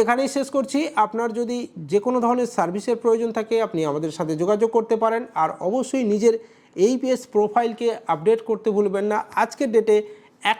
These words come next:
টাকা কমিশন কিন্তু আপনার জন্য অনেক বেশি জরুরি without any prime pack। এবং প্রাইম প্যাক ছাড়া যদি আপনি বেস্ট এইপিএস আইডি নিতে চান, তাহলে অবশ্যই আপনি আমাদের সাথে যোগাযোগ করতে পারেন এবং আমাদের টিমের সাথেও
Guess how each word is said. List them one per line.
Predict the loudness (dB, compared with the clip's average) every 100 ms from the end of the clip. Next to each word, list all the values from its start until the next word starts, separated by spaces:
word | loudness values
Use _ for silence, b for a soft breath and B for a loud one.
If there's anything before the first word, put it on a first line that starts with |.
| -4
টাকা | -4 -2
কমিশন | -2 -2 -2 -4 -2
কিন্তু | -4 -2 0 0
আপনার | -2 -2 0
জন্য | 0 0 -4 -2
অনেক | 0 2 0 0
বেশি | 0 0
জরুরি | 0 2 2 -2 B B B 0
without | 2 4 4 2 -2 -2 0
any | 0 -2 -4 -4 0
prime | 2 0 0
pack। | -2 -4 -14 B B B
এবং | -2 2 2 -2 0
প্রাইম | 2 4 4
প্যাক | 4 2 2
ছাড়া | 2 4 2
যদি | 0 -2
আপনি | -2 -2
বেস্ট | 0 0 0 -2
এইপিএস | 0 0 0 0 2
আইডি | 0 0
নিতে | 0 0
চান, | 0 0 0
তাহলে | -2 0
অবশ্যই | 0 0 0 -2 -4 -6
আপনি | -4 -4 -4
আমাদের | -2 0 0
সাথে | -2 -2 -2
যোগাযোগ | 0 2 2 2
করতে | 0 0 0
পারেন | 0 -2 -2 -8 B B -6
এবং | -2 -2 -4
আমাদের | -6 -4 -4 0
টিমের | 2 4 2
সাথেও | -2 0 2 2